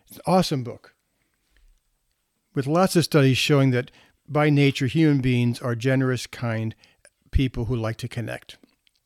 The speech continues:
And sometimes the problem isn't, uh, our nature being that we're sinful and that we're evil by nature, and if left to our own devices, we would, we would do anything, uh, you know, to get more money, et cetera. That's not really true if you look at the studies.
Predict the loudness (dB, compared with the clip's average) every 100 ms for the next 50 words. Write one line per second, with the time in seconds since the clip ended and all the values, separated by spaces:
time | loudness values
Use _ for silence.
0 | _ _ _ _ _ _ _ _ _ _
1 | _ -6 -4 -4 -6 _ _ _ -6 -6
2 | -2 -2 -2 -6 -8 -2 0 0 -2 -4
3 | -4 -4 -8 _ _ _ _ _ _ -8
4 | -6 -8 _ -6 -2 0 0 0 -4 0
5 | 0 -2 -4 -6 -6 -2 -2 0 -2 -2
6 | -6 -12 -10 -6 -6 -6 -8 -6 -4 0
7 | 0 2 0 0 -2 -2 -4 -2 -4 -4
8 | -4 -4 -4 -2 -4 -2 -4 -4 -6 -4
9 | -4 -6 -10 -20 _ -6 -4 -4 -4 -2
10 | -4 -4 -6 -8 -12 _ _ _ -10 -10
11 | -8 -8 -8 -6 -4 0 0 2 0 -2
12 | -4 -6 -4 -4 -4 -4 -2 -4 -4 -6
13 | -10 -6 -6 -6 -8 -12 -10 -10 -12 -18